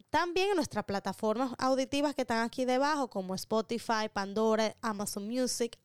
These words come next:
Apple Podcast, iHeartRadio y Google Podcast.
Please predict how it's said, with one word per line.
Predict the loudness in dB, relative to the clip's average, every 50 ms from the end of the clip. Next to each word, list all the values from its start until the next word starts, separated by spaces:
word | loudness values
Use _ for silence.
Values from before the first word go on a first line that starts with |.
| _ _ _ _ _ -2
Apple | -2 -2 -2 -4 -4 -2
Podcast, | 0 0 2 2 2 0 0 0 0 0 0 -2 -6 -12 -18 -20 -20 -20 _ -4
iHeartRadio | -2 -2 -2 -2 -4 -4 -4 -4 -2 2 2 2 2 2 2 0 0 0 -2 -2
y | -2 -2 -2 0
Google | 0 -2 0 0 -2 -4
Podcast. | -4 -2 0 0 0 0 -2 -4 -6 -4 -6 -8 -10